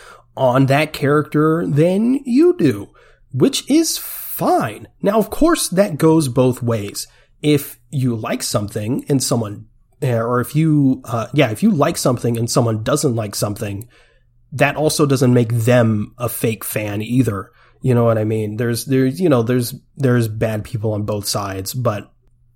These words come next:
if we're being honest, it's mostly, <laughs> it's mostly the people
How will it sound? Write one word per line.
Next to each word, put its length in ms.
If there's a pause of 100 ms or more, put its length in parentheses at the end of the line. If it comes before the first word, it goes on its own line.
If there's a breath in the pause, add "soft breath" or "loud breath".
(120)
if 140
we're 60
being 220
honest, 260
it's 140
mostly, 400 (120)
<laughs> 120
it's 180
mostly 260
the 80
people 560